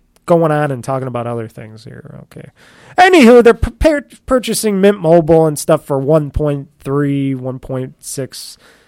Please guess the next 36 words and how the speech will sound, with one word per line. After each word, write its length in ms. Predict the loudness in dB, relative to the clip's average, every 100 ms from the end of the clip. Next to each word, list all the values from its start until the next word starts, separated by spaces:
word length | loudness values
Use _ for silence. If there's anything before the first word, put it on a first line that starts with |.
| _ _ _ -18 0
billion 360 | 4 6 4 2
dollars 500 | 0 0 0 -2 -4
or 60 |
something. 320 | -6 -6 -4
You 80 | 0
know, 220 | 2 2 -2 _ _ _ _ _ _ _
Ryan 240 | 4 6
Reynolds 360 | 6 6 6 4
and 120 | 0
people 240 | 0 0 0
are 100 | 0
gonna 120 | -2
make 200 | -6 -8
us 160 | -12 -14
a, 120 | -14 -10
a 100 | -8
little 200 | -6 -8
bit 100 | -12
of 60 |
money 240 | -12 -14 -16
on 200 | -18 -18
this. 340 | -18 -18 -20 _ _ _ _ _ _ _ _ _ _ _ _
And 160 | -6 0
my 320 | 2 4 4 4
problem, 720 | 4 4 4 0 -4 -8 -14 _ -10
I 120 | -2
don't 240 | 0 0 2
really 260 | 2 2
have 300 | 2 0 0
a 80 | -2
problem, 840 | -4 -4 -2 0 0 -4 -4 -10 -14 _
but 400 | 2 4 4 -2 _ _ _ _ -4
maybe 260 | 0 2
I 100 | 0
should, 540 | -2 0 2 6 4 2
because 540 | -2 0 2 0 -4